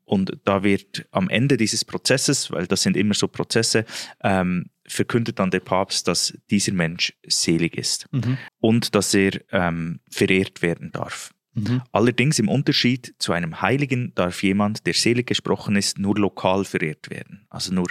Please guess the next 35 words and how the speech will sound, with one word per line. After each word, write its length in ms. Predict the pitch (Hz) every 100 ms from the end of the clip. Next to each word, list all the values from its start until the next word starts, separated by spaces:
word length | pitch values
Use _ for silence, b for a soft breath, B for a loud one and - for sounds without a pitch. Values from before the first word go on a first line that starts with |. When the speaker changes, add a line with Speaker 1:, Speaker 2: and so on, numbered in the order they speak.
| B B B
Speaker 1:
in 60 | -
der 80 | 92
Speaker 2:
Okay. 120 | 90
Speaker 1:
Lokalkirche, 680 | 117 92 104 - 104 - 104 B B B
währenddem 560 | 98 90 87 98 98 98
Heilige 640 | - - 98 104 104 95 -
werden 280 | 90 82 82
dann 220 | 80 87 -
universal 560 | 90 85 85 - - -
von 180 | 92
der 80 | 85
gesamten 460 | - - 80 - -
Kirche, 440 | - 80 - - B B B -
Speaker 2:
Okay. 240 | 117 113
Speaker 1:
ähm, 80 | 107
verehrt. 680 | - - - - - - - B B B B _
Und 160 | 110 -
für 160 | 113
eine 140 | 101 101
Seligsprechung, 1160 | - 120 156 - - - 113 - 139 139 139 - _
da 80 | 101
müssen 380 | 107 - 104
auch 200 | - 95 -
verschiedene 480 | - 117 113 104
Dinge 320 | 92 98 104 95
gegeben 400 | 82 - 123 135
sein. 320 | 120 127 135
Also 240 | - 104
Speaker 2:
Mhm. 60 | -
Speaker 1:
einerseits, 600 | 95 117 - 92 117 - B B B B -
äh, 100 | 90
muss 220 | 92 -
ein 180 | 87 85
heroischer 720 | - 98 101 117 143 - 120
Tugendgrad 920 | - 143 139 98 - 95 76 - -